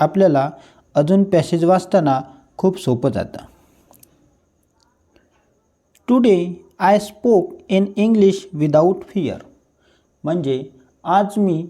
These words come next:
भीती न ठेवता इंग्लिशमध्ये बोललो. "I went to a shop and talked to the shopkeeper politely." मी दुकानात गेलो आणि दुकानदाराशी नीट बोललो.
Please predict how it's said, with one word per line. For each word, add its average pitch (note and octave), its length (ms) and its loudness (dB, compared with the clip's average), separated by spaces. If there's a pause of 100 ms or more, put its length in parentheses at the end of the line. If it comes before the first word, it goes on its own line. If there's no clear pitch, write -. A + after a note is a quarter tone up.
भीती E3 400 -2
न G3+ 160 4
ठेवता D#3 480 -4 (120)
इंग्लिशमध्ये D#3+ 800 -2 (120)
बोललो. B2 600 -2 (1120)
"I E3+ 160 4
went G#3 320 2
to G#3 380 -2 (140)
a E3 60 4 (180)
shop F3+ 200 4 (320)
and E3+ 220 2 (400)
talked A#3 340 0
to F3+ 100 2
the F3+ 100 2 (120)
shopkeeper E3+ 640 0 (260)
politely." F#3+ 600 -2 (920)
मी C#3+ 100 -4
दुकानात F3+ 440 0
गेलो F3 560 -2 (160)
आणि E3 360 0 (180)
दुकानदाराशी G3 1160 0
नीट F#3+ 480 -2
बोललो. G#2+ 400 -4